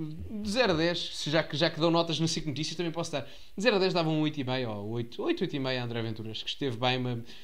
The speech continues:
das entrevistas mais bem conseguidas dele. Ahm, e, portanto, acho que foi positivo. Acho que ele,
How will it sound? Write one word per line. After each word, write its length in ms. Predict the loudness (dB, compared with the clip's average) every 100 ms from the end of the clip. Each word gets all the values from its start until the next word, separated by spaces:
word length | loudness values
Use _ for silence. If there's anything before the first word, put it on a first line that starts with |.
| -6
das 140 | 0
entrevistas 420 | 2 2 0 -2 0
mais 260 | 2 2
bem 160 | 0 -2
conseguidas 520 | -2 -4 -2 0 0
dele. 240 | -2 -4 -8 -12 -14 -14 -6
Ahm, 640 | -2 2 2 0 0 -2
e, 300 | -2 -2 0 -2
portanto, 680 | -6 -2 -2 -2 -6 -4 -2
acho 140 | -2
que 80 | -4
foi 140 | -4 -2
positivo. 460 | 0 0 0 -2
Acho 240 | -2 -2 0
que 100 | 2
ele, 220 | 2 0